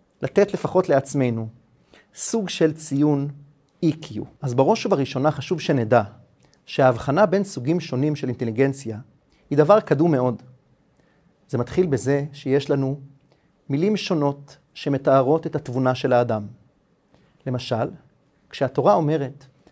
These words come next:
"אנשים חכמים ונבונים", ברור שמדובר בשתי תכונות שונות, חוכמה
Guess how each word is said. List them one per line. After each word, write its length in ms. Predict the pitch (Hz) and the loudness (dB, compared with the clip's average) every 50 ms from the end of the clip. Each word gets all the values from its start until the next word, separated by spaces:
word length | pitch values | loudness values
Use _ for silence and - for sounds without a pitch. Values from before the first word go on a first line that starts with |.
| _ - - | _ -8 -6
"אנשים 540 | 131 117 110 - - - 175 180 180 156 156 - - - _ _ _ | -4 -4 -4 -6 -6 -2 0 0 0 0 -2 -6 -12 -20 _ _ _
חכמים 680 | - - - - 127 - - - 120 123 135 190 214 190 | -18 -10 -6 -6 -6 -6 -6 -4 0 2 4 4 4 4
ונבונים", 720 | 180 165 143 131 110 104 107 107 113 160 226 220 190 196 190 - _ _ _ _ _ _ _ _ _ _ _ _ - | 2 2 0 0 -2 -2 -4 -2 0 0 0 0 -2 -4 -8 -12 _ _ _ _ _ _ _ _ _ _ _ _ -2
ברור 300 | 123 131 156 220 277 240 | 0 2 2 2 0 0
שמדובר 640 | - - 180 160 123 120 107 110 165 180 175 165 175 175 - - _ _ _ _ _ _ - | 0 0 -2 -2 -2 0 4 6 6 6 6 4 0 -6 -10 -16 _ _ _ _ _ _ -10
בשתי 340 | 123 - - - - 135 151 | -8 -8 -4 0 0 0 0
תכונות 400 | 151 - - 156 127 117 117 - | 0 -2 -4 -4 -4 -4 -6 -6
שונות, 500 | - 208 220 233 190 - - - - _ _ _ _ _ _ _ _ _ _ | -4 -2 -2 -2 -2 -4 -6 -14 -20 _ _ _ _ _ _ _ _ _ _
חוכמה 640 | - - - - - - - - 131 127 117 113 117 | -20 -14 -10 -10 -10 -10 -6 -2 0 2 2 2 0